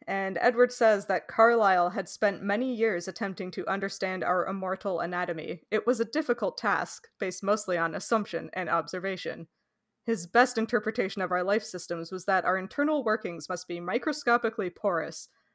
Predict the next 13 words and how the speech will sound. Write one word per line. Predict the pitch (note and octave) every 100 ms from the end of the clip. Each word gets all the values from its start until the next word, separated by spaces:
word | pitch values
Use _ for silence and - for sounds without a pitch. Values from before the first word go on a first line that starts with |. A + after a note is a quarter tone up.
| _ A#3
Though | B3
we | C4 D#4
could | F4 B3+
swallow | - A#3+ C#4 D#4 D4+
anything, | C4 B3+ A#3+ A#3 F3+ F#3 -
gross, | E3 D3+ F3 - - _ -
only | A3+ C#4 C#4
blood | A3+ B3 G3
was | F#3+
accepted | F#3+ - G#3 A3 F3+
by | G3+ G3+
our | G3
bodies. | F#3 E3+ D3 E3+ -